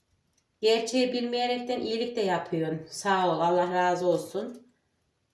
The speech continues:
Videomu izliyorsun, yorum yapıyorsun. Öyle bir şeyler yapmaya çalışıyorsun işte.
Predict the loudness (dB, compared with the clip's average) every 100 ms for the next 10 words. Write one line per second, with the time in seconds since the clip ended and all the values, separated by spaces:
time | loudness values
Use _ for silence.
0 | _ _ -2 2 4 4 4 0 2 2
1 | 2 0 -4 -10 _ _ _ _ _ _
2 | -4 2 4 4 0 -2 -4 -2 -2 -6
3 | -12 _ _ _ _ _ -20 -18 -4 2
4 | 4 4 2 -2 -2 2 0 -2 -4 -4
5 | -4 -4 -4 -4 -4 -2 -8 -10 -14 -14